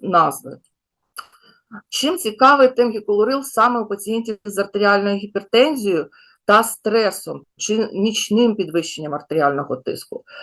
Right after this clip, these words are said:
Бо, по-перше, це препарат, який буде впливати, власне, на причину підвищення такого артеріального тиску, зокрема вночі,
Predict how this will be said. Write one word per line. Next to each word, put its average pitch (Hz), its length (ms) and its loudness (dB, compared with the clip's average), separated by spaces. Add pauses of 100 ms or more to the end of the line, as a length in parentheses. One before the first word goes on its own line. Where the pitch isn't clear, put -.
(400)
Бо, 208 120 8
по-перше, 254 480 6
це 233 180 4
препарат, 226 520 4
який 196 260 -2
буде 214 260 0
впливати, 208 680 2
власне, 190 380 4
на 175 140 -2
причину 170 760 -4
підвищення 160 560 -2
такого 165 400 -2
артеріального 156 600 -2
тиску, 254 360 -4
зокрема 220 560 0
вночі, 202 480 -4